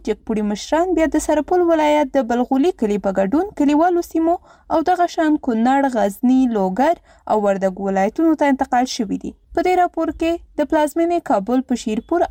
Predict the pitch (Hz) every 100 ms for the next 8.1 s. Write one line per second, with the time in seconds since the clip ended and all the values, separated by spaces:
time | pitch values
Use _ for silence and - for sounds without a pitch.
0 | - 220 - 226 220 - 339 330 320 285
1 | 285 - 294 359 339 220 202 - 240 220
2 | 202 214 - 320 339 339 _ _ 311 302
3 | 349 370 - 247 220 262 330 - 277 277
4 | 294 320 320 359 330 294 202 202 202 330
5 | - 277 - 285 269 285 285 330 370 -
6 | 311 233 214 - 285 349 370 247 233 202
7 | 226 - 233 302 302 277 262 269 - 214
8 | 202